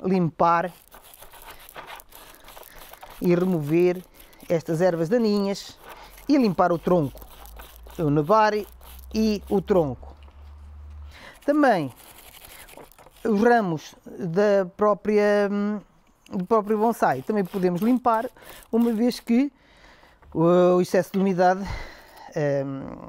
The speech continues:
acaba também por, eh, eh, atingir toda, toda a árvore, porque a árvore é pequenina e a nuvem que se forma com a rega acaba por molhar constantemente as folhas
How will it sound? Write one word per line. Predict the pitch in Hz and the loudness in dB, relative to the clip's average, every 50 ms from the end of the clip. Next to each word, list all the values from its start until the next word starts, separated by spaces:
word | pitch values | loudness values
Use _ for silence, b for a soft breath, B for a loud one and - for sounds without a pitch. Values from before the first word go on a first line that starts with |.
| - - | -14 -12
acaba | - - 147 135 143 139 | -6 -6 -4 -4 -4 -6
também | - 151 147 147 143 | -6 -4 -4 -4 -4
por, | - - 156 156 156 | -4 -2 -2 -2 0
eh, | 165 180 185 B B B B B B B B B - - - - - 60 57 - - - - - - _ _ _ - - _ _ _ _ _ _ _ _ - - _ - | 0 -2 -4 B B B B B B B B B -12 -10 -8 -8 -6 -8 -8 -10 -10 -12 -12 -14 -14 _ _ _ -20 -20 _ _ _ _ _ _ _ _ -20 -20 _ -6
eh, | 175 185 170 165 151 151 - - - - B B B B B B B B B - - - - | -4 -2 -2 -2 -2 -4 -8 -10 -10 -10 B B B B B B B B B -20 -20 -4 -2
atingir | 190 170 - 220 190 165 190 208 180 | -2 0 2 0 0 2 2 0 0
toda, | - - 226 214 202 190 202 196 185 - - - - - - _ _ - - B B B B - - - - - _ - - - | 2 2 2 4 4 2 0 0 -2 -4 -10 -14 -14 -16 -20 _ _ -20 -20 B B B B -20 -20 -20 -20 -20 _ -20 -2 0
toda | 208 175 165 175 | 0 2 4 2
a | 175 | 2
árvore, | 175 165 147 147 131 139 135 | 2 2 0 -2 -6 -10 -10
porque | - - | -4 -2
a | 131 | -2
árvore | 127 131 131 139 139 | -2 -2 -2 -4 -6
é | |
pequenina | - - 170 170 185 196 202 202 202 214 - - - - - _ _ _ - - - B B B B B B B - | -2 -2 0 2 2 2 2 2 0 -2 -4 -8 -16 -20 -20 _ _ _ -20 -20 -20 B B B B B B B -6
e | - 156 160 165 170 180 - - | -2 0 0 0 0 -2 -2 -2
a | - 160 | -2 0
nuvem | 170 180 185 165 170 165 | 2 2 2 2 0 -2
que | 156 - | -2 -6
se | - - | -14 -10
forma | - - 196 175 165 156 147 139 | -2 2 2 2 2 0 -4 -4
com | - - 170 | -2 0 0
a | 160 | 2
rega | 160 170 170 165 165 190 196 B B B B B B | 2 2 2 2 0 -2 -6 B B B B B B
acaba | - - - 175 156 147 | -6 -2 0 0 -2 0
por | - 180 170 | -2 -2 -2
molhar | 175 170 156 156 151 151 156 170 | -2 0 2 2 2 0 -2 -2
constantemente | - 220 190 - - 175 - - 165 175 185 180 170 - | -4 -6 -4 -2 -2 -2 -2 0 0 0 0 0 -2 -2
as | 180 156 - | -4 -4 -4
folhas | - - 240 254 254 226 208 202 185 - - - | -2 2 4 4 6 4 2 -2 -4 -4 -10 -16